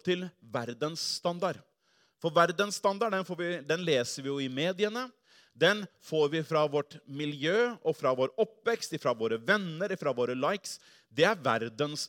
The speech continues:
standard, og den vil ikke at du skal ha noe annet enn å være lik alle andre.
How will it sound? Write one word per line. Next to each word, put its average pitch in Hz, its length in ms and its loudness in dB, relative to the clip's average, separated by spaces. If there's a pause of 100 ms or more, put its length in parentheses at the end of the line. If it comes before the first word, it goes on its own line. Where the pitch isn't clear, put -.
standard, 156 560 -2 (160)
og 147 80 -2
den 233 160 2
vil 185 160 0
ikke 156 160 -2
at 147 80 -10
du 151 100 -8
skal 147 200 -6
ha 127 100 -2
noe 143 240 -6
annet 156 320 -4
enn 160 220 -4 (100)
å 151 120 -4
være 123 360 0 (400)
lik 123 320 -4
alle 107 240 -2
andre. 95 200 -10